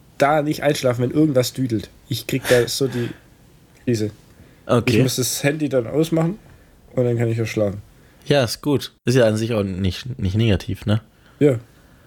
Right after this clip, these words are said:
Speaker 1: Also
Speaker 2: Aber
Speaker 1: ich
Speaker 2: bei
Speaker 1: kann das
Speaker 2: der,
Speaker 1: nicht.
Speaker 2: die ich jetzt gefunden hab, also ich hatte letzte Diät eine andere, die hab ich jeden Tag in der letzten Diät angehört und jetzt hab ich wieder eine andere. Und bei der ist das richtig crazy, weil die, also das ist diesmal
Speaker 1: Eine
Speaker 2: eine
Speaker 1: andere Musik,
Speaker 2: Frauenstimme.
Speaker 1: oder was?
Speaker 2: Bitte?
Speaker 1: Eine andere Meditationsmusik.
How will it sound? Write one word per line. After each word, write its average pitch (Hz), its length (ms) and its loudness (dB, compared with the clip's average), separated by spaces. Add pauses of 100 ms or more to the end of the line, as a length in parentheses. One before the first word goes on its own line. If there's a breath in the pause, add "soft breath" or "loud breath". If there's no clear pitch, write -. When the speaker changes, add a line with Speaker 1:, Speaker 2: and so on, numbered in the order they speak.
(120)
Speaker 1:
Also 127 120 -2
Speaker 2:
Aber 117 120 4
Speaker 1:
ich 110 80 -4
Speaker 2:
bei 113 80 2
Speaker 1:
kann 113 80 2
das 135 100 4
Speaker 2:
der, 143 220 4
Speaker 1:
nicht. 123 140 -18
Speaker 2:
die 143 80 -2
ich - 100 -8
jetzt - 200 -4
gefunden 156 440 -2
hab, - 220 -2
also 117 160 4
ich 104 120 0
hatte 127 160 -2
letzte 131 280 0
Diät 131 260 0
eine 117 140 4
andere, 139 260 2
die 131 100 2
hab 110 80 2
ich - 120 -10
jeden 123 180 4
Tag 123 240 -2
in 120 60 0
der 110 120 2
letzten 110 320 -2
Diät 120 160 -2
angehört 135 360 0
und 123 60 0
jetzt 117 120 0
hab 117 80 0
ich 123 80 -4
wieder 139 180 2
eine 98 140 0
andere. 120 360 2 (520 loud breath)
Und 120 400 2
bei 117 120 4
der 131 160 4
ist 139 60 4
das 120 140 0
richtig 127 240 -2
crazy, 160 400 2
weil 104 140 4
die, 107 260 2 (140)
also 110 160 4
das 107 100 0
ist 120 220 -4
diesmal 123 180 4
Speaker 1:
Eine 127 100 4
Speaker 2:
eine 131 100 0
Speaker 1:
andere 123 140 2
Musik, 139 200 4
Speaker 2:
Frauenstimme. 156 260 4
Speaker 1:
oder 135 100 4
was? 156 160 -4 (520 soft breath)
Speaker 2:
Bitte? 180 220 2 (500)
Speaker 1:
Eine 120 100 2
andere 123 220 2
Meditationsmusik. 113 960 -2